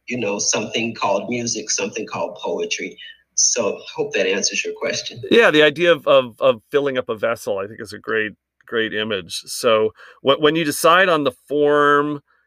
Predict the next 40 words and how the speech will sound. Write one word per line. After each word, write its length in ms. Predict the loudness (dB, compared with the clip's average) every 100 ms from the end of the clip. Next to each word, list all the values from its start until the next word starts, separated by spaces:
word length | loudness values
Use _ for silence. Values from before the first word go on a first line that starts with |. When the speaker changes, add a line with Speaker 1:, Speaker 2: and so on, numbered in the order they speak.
| -4
Speaker 2:
and 140 | -2
arrangement 500 | 2 2 2 0 -4
of 100 | -4
a 60 | -6
piece 300 | -6 -8 -8
of 140 | -8
music 400 | -6 -6 -6 -4
or 100 | -4
structure 480 | -4 2 2 2 -2
of 80 | -2
a 80 | -2
poem, 380 | 0 0 0 -4
does 100 | 0
that 160 | 2
happen 540 | 4 2 2 0 0 -8 _ -4
in 120 | -2
the 80 | -2
beginning 540 | -4 0 2 2 0
or 200 | 4 4
emerge 580 | 4 4 6 6 4 0
as 120 | -10
you 100 | -10
start 320 | -2 0 0
playing 300 | 0 0 0
with 80 | -4
sounds 480 | -4 -4 -4 -6 -10
and 120 | -10
words? 580 | -6 -6 -8 -12 -20 -20 _ _ _ _ _ -16 -14 -14 -18 -16 -20 -8
Speaker 1:
You 120 | -2 2
know, 160 | 6
it 160 | 4 2
depends. 680 | -6 -10 -4 -2 -2 -6 -8
I'm 240 | -8 -10 -16 -18 -14
working 340 | -10 -6 -4
on 120 | -2 -4
a 100 | -6
couple 420 | -6 -6 -6 -6
of 160 | -8 -10
projects 600 | -6 -6 -4 -6 -6 -6
now. 580 | -4 -4 -2 -4 -8